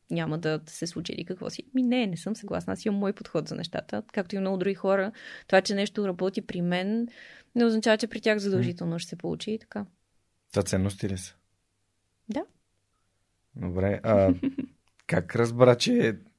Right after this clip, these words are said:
Speaker 2: как разбра за себе си, че не си изпълнител на нечии задачи, а по-скоро имаш твоя, твоя гледна точка? Всъщност, и понеже аз се препознавам в тази автономност и в желанието да взимам сам решение.
Speaker 1: Супер. М, м, не съм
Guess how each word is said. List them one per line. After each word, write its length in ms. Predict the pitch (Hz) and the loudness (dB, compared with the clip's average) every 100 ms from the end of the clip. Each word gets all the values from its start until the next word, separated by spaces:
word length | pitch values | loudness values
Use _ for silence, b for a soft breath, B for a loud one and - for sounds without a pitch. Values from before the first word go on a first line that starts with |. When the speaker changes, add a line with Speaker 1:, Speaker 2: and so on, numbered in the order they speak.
| - _ - - | -20 _ -20 -20
Speaker 2:
как 200 | - 101 | -6 -4
разбра 340 | 120 120 117 123 | -2 2 4 6
за 120 | 120 | 4
себе 260 | 104 104 101 | 2 2 2
си, 140 | 95 | -2
че 140 | - | -2
не 100 | 98 | 0
си 180 | 92 98 | 0 -2
изпълнител 760 | 98 92 90 90 92 90 90 92 | -2 -2 -4 -4 -2 -2 -2 -2
на 140 | 92 | -2
нечии 400 | 90 87 95 92 _ B B B B | -2 -4 -6 -8 _ B B B B
задачи, 520 | 98 98 92 90 - | -2 2 4 4 2
а 80 | 107 | 0
по-скоро 480 | 95 98 - 95 98 | 0 -6 -4 -2 0
имаш 220 | 92 90 | 0 -4
твоя, 260 | - 90 85 | -4 -4 -2
твоя 240 | - 85 | -4 -4
гледна 300 | 85 90 90 | -2 -4 -4
точка? 380 | 85 87 - 92 | -4 -6 -4 -6
Всъщност, 500 | 87 117 - 135 - B B B B | -6 -6 -4 -4 -6 B B B B
и 80 | 123 | -6
понеже 300 | 113 123 120 | 0 0 6
аз 80 | 127 | 4
се 60 | - | 4
препознавам 500 | 117 110 98 101 110 | -2 -2 0 2 2
в 40 | |
тази 340 | 110 90 92 90 - | 0 -2 0 -6 -8
автономност 800 | 92 - 95 92 98 95 92 - | -8 -4 0 2 2 0 -4 -10
и 40 | |
в 40 | 98 | -6
желанието 480 | 95 92 92 90 87 | 0 4 4 2 -4
да 60 | |
взимам 260 | 90 92 87 | -2 -2 0
сам 200 | 87 87 | -2 -2
решение. 420 | 87 - 90 85 - b b b b b | -4 -4 -4 -6 -14 b b b b b
Speaker 1:
Супер. 500 | - _ - 233 - - _ _ _ _ | -20 _ -6 -4 -4 -14 _ _ _ _
М, 60 | 226 226 226 | -4 -4 -4
м, 80 | 226 226 220 | -4 -2 0
не 260 | 220 220 214 | 0 0 -2
съм 300 | 214 247 254 | 0 0 0